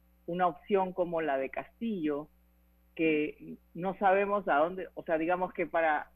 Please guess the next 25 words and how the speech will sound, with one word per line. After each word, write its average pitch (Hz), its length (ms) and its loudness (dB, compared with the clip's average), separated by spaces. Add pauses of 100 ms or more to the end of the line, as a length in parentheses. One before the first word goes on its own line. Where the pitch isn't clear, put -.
para 151 280 -2
muchos 202 540 -2 (160)
nos 156 200 -8
va 147 60 0
a 156 40 2
llevar 170 340 0
a 190 120 2
la, 160 160 -2
al 139 240 -6
abismo, 180 720 -6 (400)
¿no? 170 240 -6 (540)
Eh, 160 120 -12
pero 165 220 2
para 160 260 6
otros 214 320 0
dicen, 220 300 -6
"Bueno, 214 340 -4
si 190 80 -10
no, 180 100 -8
yo 196 140 -6
ya 240 120 2
estoy 254 340 2
en 185 80 -2
el 160 80 0
abismo, 143 480 -4